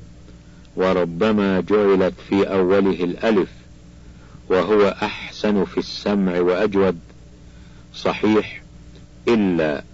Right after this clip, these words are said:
أن الرواية الصحيحة هن على طريق الإخبار وعليه المعنى، فأما مع الاستفهام ففاسد.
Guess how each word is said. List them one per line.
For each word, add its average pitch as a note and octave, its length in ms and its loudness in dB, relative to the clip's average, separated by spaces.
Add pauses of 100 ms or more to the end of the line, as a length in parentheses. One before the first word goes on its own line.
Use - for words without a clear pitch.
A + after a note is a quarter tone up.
أن G2+ 300 0
الرواية F2 760 2
الصحيحة F2+ 960 -4
هن F#2 400 0 (840)
على F#2 580 0
طريق F#2 420 0
الإخبار F2 720 -2 (800)
وعليه F#2 680 0
المعنى، F2 600 -2 (880)
فأما F#2+ 680 -2 (1120)
مع G2+ 320 0
الاستفهام F#2 920 -2
ففاسد. D#2 880 -4